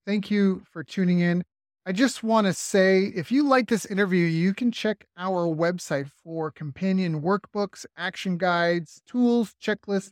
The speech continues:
templates, and show notes with links for everything mentioned on the call. Just visit best business coach dot C A.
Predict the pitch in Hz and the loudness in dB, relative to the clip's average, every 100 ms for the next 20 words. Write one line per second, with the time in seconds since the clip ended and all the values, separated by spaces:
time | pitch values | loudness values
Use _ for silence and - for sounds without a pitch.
0 | - 196 190 196 202 - _ _ _ - | -6 -4 0 0 0 -6 _ _ _ -12
1 | 170 233 247 240 208 208 180 185 190 - | -2 4 6 4 2 -2 -2 -2 -2 -4
2 | 170 180 185 175 165 160 156 165 147 - | -4 2 4 2 0 -4 -4 -8 -10 -10
3 | 147 139 - 147 127 - _ _ _ - | -10 -8 -6 -6 -6 -10 _ _ _ -2
4 | 190 226 - - 147 175 185 165 135 202 | 2 2 0 -8 -4 0 0 -2 -4 -2
5 | 208 - - 160 147 196 170 185 175 - | -2 -4 -14 -8 0 2 2 0 0 -6
6 | - 170 175 - - 139 151 156 156 _ | -4 -4 -4 -10 -14 -12 -4 -4 -4 _
7 | - 180 160 160 170 220 | -8 -2 2 2 2 -2